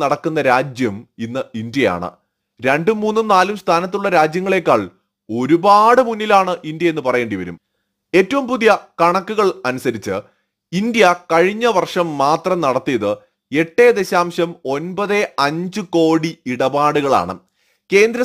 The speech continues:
സർക്കാർ നടപ്പിലാക്കിയ ഡിജിറ്റൽ ഇടപാടുകൾക്ക് ഉപയോഗിക്കുന്ന യൂണിഫൈഡ് പേയ്മെന്റ്സ് ഇന്റർഫേസ് ആണ് ഇന്ത്യയുടെ ഡിജിറ്റൽ ഇടപാടിന്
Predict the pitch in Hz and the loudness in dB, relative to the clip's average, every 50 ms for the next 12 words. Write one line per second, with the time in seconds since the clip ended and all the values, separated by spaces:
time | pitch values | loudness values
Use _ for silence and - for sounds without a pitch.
0 | 247 247 220 202 202 214 214 220 - - - 147 147 151 165 160 - 185 165 156 | 0 0 -2 2 2 2 2 2 -2 -6 -4 -2 0 0 0 0 0 2 2 2
1 | 147 - - 139 135 143 135 - _ _ _ _ _ - 117 143 139 170 202 175 | 2 2 0 0 0 0 -2 -4 _ _ _ _ _ -12 -12 -10 -8 -8 -10 0
2 | - 226 226 208 - _ 147 147 160 170 170 175 175 175 170 170 170 175 165 165 | 0 0 0 0 -6 _ -2 2 2 2 4 4 2 2 2 0 0 0 -2 -2
3 | 156 131 143 143 147 139 135 - 131 117 110 113 123 143 - _ _ _ _ _ | -4 -4 -2 -2 -2 -4 -4 -6 -8 -6 -4 -4 -4 -4 -6 _ _ _ _ _
4 | _ _ _ 123 143 175 214 226 226 - - 226 226 226 214 208 175 - 185 180 | _ _ _ 0 0 0 0 0 -2 2 2 4 4 4 4 2 2 0 -2 0
5 | 185 190 190 190 - - _ - 151 151 160 165 160 196 190 180 - - 180 175 | 0 -4 -8 -10 -12 -18 _ -10 -8 -8 -8 -6 -6 -6 -6 -6 -4 0 0 0
6 | 180 175 - - 131 123 123 123 123 - _ 123 123 135 139 156 156 151 151 143 | 0 0 -4 -4 -4 -2 -2 -4 -6 -8 _ -10 -8 -2 0 0 2 2 2 0
7 | - - 123 113 113 120 135 - 156 151 139 - - 117 120 120 127 123 117 113 | 0 -4 -12 -14 -12 -12 -4 -2 -2 -2 -2 -2 -2 0 2 4 4 4 2 2
8 | 107 104 | -2 -6